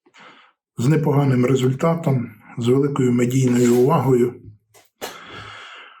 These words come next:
І ця увага до Курщини, вона загасила реальну тему і реальну загрозу. Це Покровський напрямок.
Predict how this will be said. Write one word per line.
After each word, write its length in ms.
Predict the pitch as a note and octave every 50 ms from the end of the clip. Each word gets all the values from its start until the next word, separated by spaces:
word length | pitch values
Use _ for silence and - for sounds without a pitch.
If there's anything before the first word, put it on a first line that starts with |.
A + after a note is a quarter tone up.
| _ _ _ _ _ _ _ _ _ _ - - - - - - - - - - - - -
І 400 | C#3 C#3 C#3 C3+ C3+ C3+ C#3 B2 G#2+ G#2 - - - - - - - - _ - - _
ця 160 | - - F#3+ F3
увага 380 | E3 D#3 D#3+ E3 D3 C#3+ C#3+
до 340 | C#3+ C#3 C#3+ C#3+ C#3+ C#3 C3+
Курщини, 760 | - - - - G3 F3+ - - - - C#3 B2+ B2 B2 A#2 A2 - _ _ _ _ _ _ _ - - - - - _ -
вона 200 | D#3+ E3+ F#3+ F#3
загасила 920 | E3+ C#3 D3 C#3 C#3 C3+ - - F3 E3+ E3 D#3 D3+ C#3+ C3+ A2 - - _ _ _ _ _ _ _ _ _ _ _ _ _ _ _ _ _ _ _ _ _ _ _ _ _ _ _ _ _ _ _ -
реальну 880 | - B2+ C3 D3 D3+ D3+ D3+ D3 C3+ B2+ A#2+ A#2+ A2+ A2+ G#2+ - - _ _ _ _ _ _ _ _ _ _ _ _ _ _ _ _ _ -
тему 480 | - D#3+ D3+ D3+ D3 B2+ A#2 A#2 - - - _ _ _ _ _ - - -
і 80 | C#3+ C3+
реальну 400 | C#3 C3+ C3 C3 C3 C3 C3 B2
загрозу. 600 | B2+ C3 A#2+ A2 - B2 A#2 G#2+ G#2+ A2 G#2 - - _ _ _ _ _ _ _ _ _ _ _ - - - - - - -
Це 140 | - -
Покровський 560 | C#3 C3+ D3 D#3+ E3 D#3+ D3 - - - B2+ A#2+
напрямок. 800 | A#2+ G2+ F2+ - - - - - - - _ - - - _